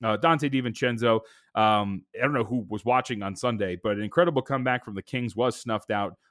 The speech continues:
against the Golden State Warriors. DiVincenzo is gonna miss about a week. He's gonna be reevaluated, as Steve Kerr told the media earlier today. Uh, he's got a hamstring issue on a closeout. He leapt, and it looked like he came down weird on the,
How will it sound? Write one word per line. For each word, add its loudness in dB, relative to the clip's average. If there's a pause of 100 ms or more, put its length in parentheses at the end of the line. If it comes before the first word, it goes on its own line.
(100)
against -6
the -4
Golden 0
State -4
Warriors. 0
DiVincenzo -2
is 0
gonna -4
miss -4
about -4
a -4
week. -6 (300)
He's -20
gonna 0
be -2
reevaluated, 2
as -10
Steve -6
Kerr -2
told -6
the -8
media -2
earlier -4
today. -2 (300)
Uh, -4
he's -2
got 4
a 4
hamstring -4
issue 0
on 0
a -2
closeout. 2
He -6
leapt, 0
and -2
it -4
looked -4
like -4
he -20
came -6
down -2
weird 0
on -6
the, -10